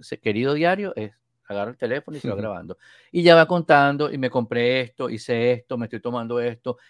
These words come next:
Speaker 1: inventamos esto, me comí este helado, fui para tal restaurante". Y no hay cosa que ella se ponga que la gente no le pregunte, "¿Dónde compraste eso?". Y pum, se agota la broma.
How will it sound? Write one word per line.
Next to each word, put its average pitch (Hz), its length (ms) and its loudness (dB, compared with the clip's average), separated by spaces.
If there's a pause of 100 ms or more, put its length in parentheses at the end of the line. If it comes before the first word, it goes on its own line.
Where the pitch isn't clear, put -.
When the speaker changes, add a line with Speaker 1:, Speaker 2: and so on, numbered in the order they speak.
(100)
Speaker 1:
inventamos 120 640 -2
esto, 123 320 -4
me 117 140 -8
comí 110 220 -10
este 123 200 -8
helado, 113 440 0
fui 117 140 -12
para 120 160 -6
tal 117 120 -6
restaurante". 113 600 -8 (800)
Y 139 160 -10
no 131 200 -2
hay 170 140 0
cosa 175 360 -2
que 170 80 -4
ella 156 140 0
se 147 120 -6
ponga 185 420 -6
que - 100 -10
la 120 100 -4
gente 110 180 -8
no 127 60 -4
le 123 60 -4
pregunte, 113 340 -10
"¿Dónde 110 320 -4
compraste 98 540 -8
eso?". - 220 -20 (720)
Y 113 100 -10
pum, 165 300 6
se 127 140 2
agota 107 340 -2
la 113 80 -2
broma. 95 380 -6